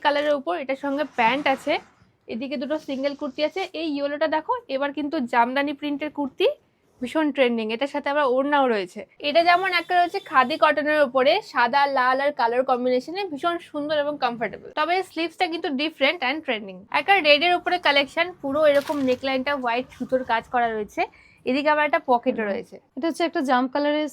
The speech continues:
Speaker 2: সেট, থ্রি পিস সেট। এই যাবে হচ্ছে র সিল্কের উপরে আছে, ফুল বডি এরকম কাজ যাবে।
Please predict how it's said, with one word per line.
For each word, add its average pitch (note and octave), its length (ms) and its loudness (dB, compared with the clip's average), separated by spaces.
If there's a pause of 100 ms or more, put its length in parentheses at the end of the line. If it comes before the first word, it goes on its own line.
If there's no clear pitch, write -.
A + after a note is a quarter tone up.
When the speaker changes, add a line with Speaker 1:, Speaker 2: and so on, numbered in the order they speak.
Speaker 2:
সেট, D#4 180 0 (140)
থ্রি D4 120 2 (100)
পিস D4+ 140 2 (100)
সেট। D#4+ 160 2 (200)
এই D4 140 2
যাবে D4+ 220 8
হচ্ছে D#4+ 200 2 (180)
র - 20 12 (160)
সিল্কের D#4 380 4
উপরে D#4 280 4
আছে, D4 180 -2 (120)
ফুল D#4 200 4
বডি C#4 240 4
এরকম C#4+ 240 2 (140)
কাজ A#3+ 140 10 (140)
যাবে। C#4 200 6